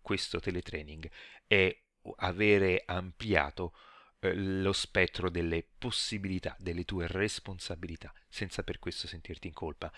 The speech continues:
ma anzi cercando di fare del tuo laddove ti è possibile per migliorarlo, cominciando a guardare con occhi dife-, diversi ciò che non ci piace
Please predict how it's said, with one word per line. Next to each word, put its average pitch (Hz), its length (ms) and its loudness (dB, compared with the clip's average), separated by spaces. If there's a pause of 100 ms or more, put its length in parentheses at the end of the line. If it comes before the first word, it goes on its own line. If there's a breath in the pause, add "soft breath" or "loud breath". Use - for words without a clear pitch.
(120 loud breath)
ma 90 180 0
anzi 80 420 -4 (200 loud breath)
cercando 101 580 2
di 92 120 -4
fare 90 340 4
del 113 240 0
tuo 78 300 -12
laddove 127 460 2
ti 107 100 -4
è 101 40 -2
possibile 78 640 -10 (240 soft breath)
per 90 220 4
migliorarlo, 85 680 -6 (200 soft breath)
cominciando 135 720 2
a 90 260 6 (380 soft breath)
guardare 107 520 6
con 113 140 -2
occhi 104 280 0
dife-, 95 360 0
diversi 87 560 -2
ciò - 160 0
che - 140 2
non 92 160 -6
ci - 140 0
piace - 420 -6